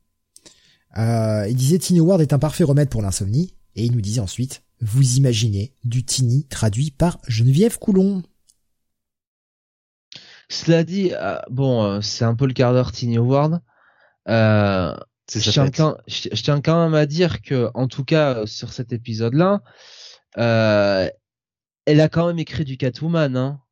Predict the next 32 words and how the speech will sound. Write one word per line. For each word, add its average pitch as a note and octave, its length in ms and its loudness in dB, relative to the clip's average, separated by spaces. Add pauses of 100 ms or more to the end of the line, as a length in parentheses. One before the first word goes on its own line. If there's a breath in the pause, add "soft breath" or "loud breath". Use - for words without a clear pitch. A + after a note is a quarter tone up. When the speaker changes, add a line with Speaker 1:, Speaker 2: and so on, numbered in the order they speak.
(140)
Speaker 2:
malgré A2+ 320 -2
tout. A2 200 -8 (960)
Euh, G2 760 2 (440)
j'en C3 220 0
connais C#3+ 280 2
certaines, C#3 680 0 (300)
euh, G2+ 340 -4
sur, B2 440 -4
euh, G#2+ 40 2
Teenage A#2+ 360 -2
Mutant B2 300 0
Ninja G#2+ 260 0
Turtle, F3+ 500 2 (760)
euh, G#2+ 180 2
Speaker 1:
<laughs> - 280 4
Speaker 2:
qui C#3+ 60 -4 (180)
pendant, A#2+ 540 0
euh, G2 200 0 (220)
pendant B2+ 560 2
des C3 260 2
épisodes, C#3+ 380 0
des A#2 220 -2
épisodes, B2+ 400 0
n'ont C#3+ 140 -4
pas F#3+ 180 2
écrit F#3 260 -2
du C3 80 -4
Teenage A#2 340 -6
Mutant A#2+ 220 -6
Ninja A2+ 220 -4
Turtle. A2+ 500 -4
Donc, B2 320 -2